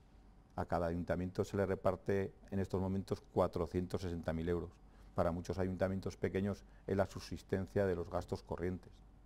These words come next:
para muchos, ¿eh? Entonces, luego ya como se gestione, intentamos que esos ayuntamientos hagan una gestión del dinero que siempre hacen bien, pero nosotros exigimos que sea el cincuenta por ciento para infraestructuras, de manera que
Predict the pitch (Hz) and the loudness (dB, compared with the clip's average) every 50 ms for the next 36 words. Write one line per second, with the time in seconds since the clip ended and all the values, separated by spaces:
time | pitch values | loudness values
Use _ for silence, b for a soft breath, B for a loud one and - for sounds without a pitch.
0 | - - - - - - - 82 82 78 80 98 110 107 - - - - - - | -20 -20 -20 -20 -8 -2 0 0 0 2 4 4 4 4 2 -2 -16 -18 -20 -20
1 | - - - - - - - - - - - - 92 92 - - - - - - | -20 -20 -20 -20 -20 -20 -20 -20 -20 -16 -10 -6 -6 -6 -6 -8 -14 -18 -10 -6
2 | 87 80 - 95 87 - - - - 92 90 87 92 95 90 90 98 104 104 95 | -6 -6 -6 -6 -10 -10 -10 -6 -4 -2 0 0 2 2 4 4 4 4 4 4
3 | - 101 95 - 95 - 95 90 - - 98 98 101 107 - - B B B B | 2 -2 -4 -4 -2 -2 -2 -2 0 0 2 2 2 0 0 -4 B B B B
4 | B 110 90 - 95 87 85 - 95 104 104 - - - 98 - - 101 87 95 | B -2 -2 0 -2 0 2 4 4 4 2 0 -2 -4 -4 -2 -2 -2 0 0
5 | 92 95 95 90 95 95 98 95 - 104 - - - - B B B B B B | 0 0 2 2 2 2 0 0 -2 -2 -4 -6 -10 -20 B B B B B B
6 | 104 92 95 95 95 98 92 - - 98 - - - - 98 101 104 107 - - | 2 2 4 4 4 2 2 2 0 -4 -4 -4 0 2 2 2 2 0 -4 -8
7 | - B B B B B B B B B B B B B B - - 95 92 90 | -14 B B B B B B B B B B B B B B 2 4 4 6 6
8 | 92 98 101 87 82 - - 98 92 98 98 92 92 87 85 85 113 135 127 98 | 6 6 4 4 2 2 2 2 4 6 4 6 6 4 6 6 8 6 6 6
9 | 82 90 85 85 82 - 104 92 95 92 87 - - 101 98 92 - 90 87 98 | 4 2 0 0 0 2 2 2 0 -2 -4 -2 -2 -2 -2 -2 -2 0 0 0
10 | 87 - 90 87 95 90 87 95 92 98 95 101 110 110 101 90 - - - - | 0 0 0 -2 0 0 0 0 0 -2 -2 -2 0 2 2 0 0 -4 -8 -8
11 | - - - - 90 78 - - 80 73 73 80 85 87 - - 85 - - | -12 -8 -4 -2 -2 -2 -2 -2 -4 -2 -2 -2 -2 -2 -2 -2 -2 -2 -2